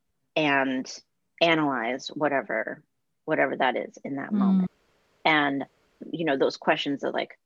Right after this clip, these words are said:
Speaker 1: who, what, when, where, how, why. Why is obviously the biggest one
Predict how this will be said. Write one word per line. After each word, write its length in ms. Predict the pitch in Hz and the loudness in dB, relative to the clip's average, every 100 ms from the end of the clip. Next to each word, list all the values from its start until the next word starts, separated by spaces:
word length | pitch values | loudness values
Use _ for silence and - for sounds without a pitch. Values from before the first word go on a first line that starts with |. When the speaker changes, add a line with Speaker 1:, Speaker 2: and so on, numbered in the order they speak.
| - | -6
Speaker 1:
who, 160 | 151 143 | -2 2
what, 220 | 127 - | 0 -2
when, 220 | 220 123 | -8 -6
where, 240 | 120 113 | -4 -4
how, 180 | - 135 | -4 -6
why. 540 | 120 131 143 135 120 143 - - - - _ _ | -6 -4 0 0 0 -4 -14 -20 -20 -20 _ _
Why 280 | 156 165 156 | 4 6 6
is 140 | 151 139 | 2 0
obviously 360 | 127 135 143 | -4 -4 -6
the 100 | 127 | -6
biggest 460 | - 135 117 123 - | -2 -2 -2 -8 -6
one 360 | 147 135 131 | -4 -4 -6